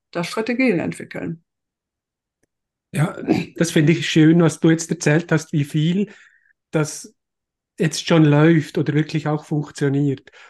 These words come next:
Speaker 2: Und ich denke, wir als Eltern, ich habe ja auch einen zwölfjährigen neurosensitiven Sohn,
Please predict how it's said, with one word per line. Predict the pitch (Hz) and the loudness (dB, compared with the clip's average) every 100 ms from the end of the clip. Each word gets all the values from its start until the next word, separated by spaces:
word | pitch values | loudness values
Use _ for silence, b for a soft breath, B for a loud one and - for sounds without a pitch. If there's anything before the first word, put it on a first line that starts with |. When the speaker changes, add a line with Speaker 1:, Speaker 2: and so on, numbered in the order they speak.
| - | -4
Speaker 2:
Und | 151 | -4
ich | 151 | -2
denke, | 160 156 156 | 0 0 -2
wir | 151 160 | -2 0
als | 160 156 | -2 -2
Eltern, | 147 175 - 151 | -4 -6 -4 -6
ich | 147 | -4
habe | 151 143 | -8 -6
ja | 139 | -6
auch | 151 | -4
einen | 160 156 | -4 -6
zwölfjährigen | - 151 156 160 147 156 156 151 160 | -6 -6 -4 -4 -6 -4 -4 -4 -4
neurosensitiven | 151 151 156 156 151 156 - 151 160 | -6 -6 -8 -8 -10 -10 -10 -4 -2
Sohn, | 151 143 147 | -2 -2 -2